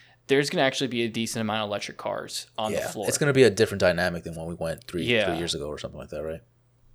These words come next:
Speaker 1: Uh, yeah, two, three years ago is the last time we went.
Speaker 2: Yeah.
Speaker 1: So
Speaker 2: Exciting stuff, exciting
Speaker 1: That's it.
Speaker 2: stuff. Topic number six. You know what else is exciting, Rob?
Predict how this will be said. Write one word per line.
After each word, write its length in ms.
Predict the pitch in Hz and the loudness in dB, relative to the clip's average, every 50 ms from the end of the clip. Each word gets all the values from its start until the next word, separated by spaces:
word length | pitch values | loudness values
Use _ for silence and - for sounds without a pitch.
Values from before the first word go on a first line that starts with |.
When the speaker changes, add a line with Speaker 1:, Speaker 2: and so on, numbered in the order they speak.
| - - _ _ _ _ _ _ - - - | -20 -20 _ _ _ _ _ _ -20 -20 -20
Speaker 1:
Uh, 280 | - - 107 101 92 92 95 - - - - | -16 -14 -12 -10 -10 -10 -10 -12 -12 -12 -12
yeah, 220 | 110 104 98 95 95 | -10 -8 -6 -6 -6
two, 180 | - - - | -8 -10 -14
three 200 | 104 - 107 104 | -12 -12 -12 -10
years 200 | 101 104 104 - | -8 -8 -10 -10
ago 180 | - - 101 104 | -8 -8 -6 -6
is 80 | 104 98 | -6 -6
the 60 | 101 | -6
last 240 | 101 101 104 - - | -6 -6 -6 -6 -6
time 180 | 110 107 101 | -8 -8 -8
we 100 | 101 98 | -8 -10
went. 300 | 98 98 101 98 95 92 - _ | -10 -8 -8 -8 -8 -10 -14 _
Speaker 2:
Yeah. 160 | - 73 67 | -12 -12 -10
Speaker 1:
So 420 | - - - - 50 - - - - _ _ _ _ _ _ _ _ _ _ _ _ - | -10 -10 -10 -10 -10 -12 -12 -14 -16 _ _ _ _ _ _ _ _ _ _ _ _ -14
Speaker 2:
Exciting 360 | - - - 160 147 147 143 | -6 2 6 6 6 6 6
stuff, 300 | - - 101 80 - - | 2 2 0 0 0 -2
exciting 280 | - - - 95 95 | -6 -2 0 0 0
Speaker 1:
That's 100 | 92 87 - 82 | 0 -2 -4 -4
it. 40 | |
Speaker 2:
stuff. 240 | 73 65 - - - _ _ _ _ _ _ _ - - - - - - - _ | -4 -6 -6 -10 -20 _ _ _ _ _ _ _ -20 -20 -20 -20 -20 -20 -12 _
Topic 320 | - - 131 131 135 151 139 | 6 10 10 10 10 8 2
number 220 | 139 131 120 117 | 2 2 2 2
six. 560 | 110 - - 120 90 - - - - - - - _ | 4 4 4 4 4 4 2 0 0 0 -2 -6 _
You 100 | - 101 | -6 -2
know 100 | 101 98 | 2 6
what 100 | 95 95 | 8 8
else 160 | 95 95 - | 8 8 6
is 80 | 110 107 | 2 -4
exciting, 360 | 113 - - 117 113 117 117 | -4 0 0 0 0 0 -2
Rob? 200 | 120 120 123 131 | -6 -6 -8 -10